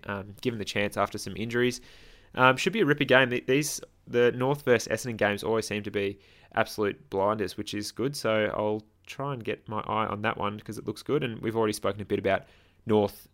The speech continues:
Um, they've, you know, been performing quite well as of late, and hopefully that continues for them and they build into next year. Todd Goldstein broke the hitouts record over the weekend, which is fantastic. He's now the leading hitout getter in all of A F L history, which is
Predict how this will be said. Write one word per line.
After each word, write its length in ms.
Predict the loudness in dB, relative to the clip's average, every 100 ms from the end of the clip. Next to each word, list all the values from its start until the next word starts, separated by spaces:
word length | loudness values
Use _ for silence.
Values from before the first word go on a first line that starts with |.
| -8
Um, 320 | -6 -6 -8 -6
they've, 240 | -2 -2 -4 -20 _ -14
you 80 | -12
know, 80 | -4
been 240 | -4 -4 -6
performing 340 | -4 -2 -2 0
quite 260 | 2 4
well 240 | 6 4 4
as 140 | 0
of 120 | 0 4
late, 280 | 6 6
and 220 | 0 -6 -2
hopefully 340 | 0 2 2
that 160 | 0 -2
continues 340 | -8 -6 -6
for 80 | -2
them 160 | -2 0
and 80 |
they 80 | -4
build 360 | 0 2 2 0 -10 -20 -18 -8
into 200 | -4 -2
next 320 | -2 -4 -2
year. 260 | 2 2
Todd 320 | 0 2 2 6
Goldstein 640 | 4 4 0 -2 -2 -6
broke 260 | -2 -2 -2
the 380 | -6 -6 -6 -10 _ -10
hitouts 480 | 2 2 2 -6 -6
record 420 | -4 0 2 2 0 -20 -20 _ -2
over 140 | 0
the 80 | 2
weekend, 360 | 2 4 2 2
which 120 | -6
is 100 | 0
fantastic. 520 | 2 4 2 2 -2
He's 220 | -4 -2
now 180 | 0 0
the 100 | 0
leading 440 | 0 0 0 -4
hitout 460 | -12 -6 2 2 2 -4 _ -16
getter 280 | 0 2 4
in 220 | 0 -2
all 220 | -4 0 2
of 80 |
A 60 | 2
F 120 | 0
L 80 | -2
history, 300 | -4 -4 -4
which 140 | -4
is 320 | -4 -6 -14